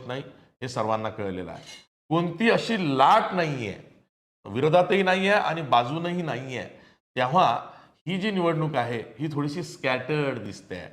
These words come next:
मतदार हा पझल्ड दिसतोय, संभ्रमात दिसतोय आणि राजकीय पक्ष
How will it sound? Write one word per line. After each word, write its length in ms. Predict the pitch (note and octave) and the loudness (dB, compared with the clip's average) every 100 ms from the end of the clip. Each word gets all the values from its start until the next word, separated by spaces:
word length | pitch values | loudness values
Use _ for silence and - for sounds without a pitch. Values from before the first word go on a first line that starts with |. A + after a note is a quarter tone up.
| - - _ A#2+ | -20 -20 _ -6
मतदार 500 | D3 C#3 D3 C#3+ A#2 | -4 2 6 6 2
हा 220 | - C#3 | -2 -6
पझल्ड 640 | - C#3+ B2+ E3 D#3 B2 | -4 -6 0 2 2 0
दिसतोय, 520 | G2+ G2+ - G2 F#2+ F2+ - _ | -8 -12 -14 -14 -14 -16 -20 _
संभ्रमात 540 | - D3 D#3 E3 D#3+ | -8 -2 0 2 2
दिसतोय 500 | A#2 A2+ - - G#2+ E2 - - _ - | 0 -8 -12 -8 -8 -8 -12 -20 _ -4
आणि 240 | C#3 D3 | -2 0
राजकीय 440 | G#2+ G#2 - F#3 | 0 0 -2 -4
पक्ष 320 | D3 D3 - | -2 -4 -6